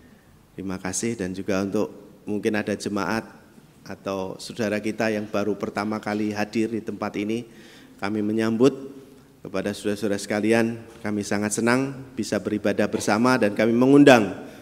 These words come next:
untuk kesempatan lain yang belum beribadah di satu gereja, Anda bisa berbakti bersama-sama dengan kami. Bapak,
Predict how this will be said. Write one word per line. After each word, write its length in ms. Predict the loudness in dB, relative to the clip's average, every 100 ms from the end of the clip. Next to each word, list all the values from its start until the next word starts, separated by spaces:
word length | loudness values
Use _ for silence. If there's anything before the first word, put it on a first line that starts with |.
| -12
untuk 320 | -6 -2 -2
kesempatan 480 | -2 0 0 0 0
lain 320 | 2 4 4
yang 160 | 2 2
belum 480 | 2 2 2 -2 -8 -14 -20 -4
beribadah 560 | 0 2 2 2 4 2
di 80 |
satu 320 | 0 -2 -2 -2
gereja, 480 | 0 4 4 4 0 -12 -18 -18 -20 -20 -14
Anda 240 | -4 -2
bisa 240 | -2 -2 -2
berbakti 480 | -2 0 0 2
bersama-sama 720 | 0 0 0 0 2 2 2 2
dengan 480 | 2 2 0 -4 -10 -16 -8
kami. 320 | -4 -2 -4 -8 -20 -20 -20 -20 -20 -20 -20 -20 -20 -20 -20 -20 -20 -20 -20 -20 -20 -20 -20 -20 -20 -20 -20 -20 -20 -20 -14 2
Bapak, 160 | 10